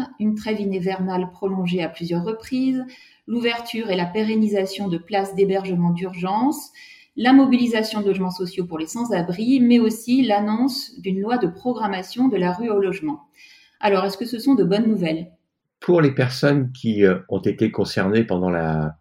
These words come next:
Speaker 2: période de confinement, assurément, puisque c'est un effort, euh,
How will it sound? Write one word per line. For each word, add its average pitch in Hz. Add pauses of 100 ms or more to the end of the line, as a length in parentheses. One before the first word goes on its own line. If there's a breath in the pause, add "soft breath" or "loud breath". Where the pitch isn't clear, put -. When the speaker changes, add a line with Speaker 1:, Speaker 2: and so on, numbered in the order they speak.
(140)
Speaker 2:
période 85
de 82
confinement, 95 (280)
assurément, 98
puisque -
c'est 82
un 85
effort, 87
euh, 82